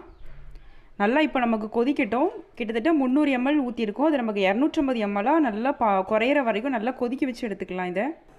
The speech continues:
So, இது நமக்கு வந்து இருநூத்தம்பது எம்எல்லா வத்திட்டு, இப்போ நம்ம ஸ்டவ்வை ஆஃப் பண்ணிட்டு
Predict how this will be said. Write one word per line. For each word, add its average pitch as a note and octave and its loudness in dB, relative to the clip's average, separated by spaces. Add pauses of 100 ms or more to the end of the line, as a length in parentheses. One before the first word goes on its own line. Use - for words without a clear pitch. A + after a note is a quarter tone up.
(640)
So, - -4
இது B3 -2
நமக்கு A3+ -2
வந்து C#4+ 0
இருநூத்தம்பது C4 0
எம்எல்லா A#3 0
வத்திட்டு, B3 -2 (580)
இப்போ - -8
நம்ம A3+ -2
ஸ்டவ்வை A3+ 0
ஆஃப் A#3 2
பண்ணிட்டு B3 -2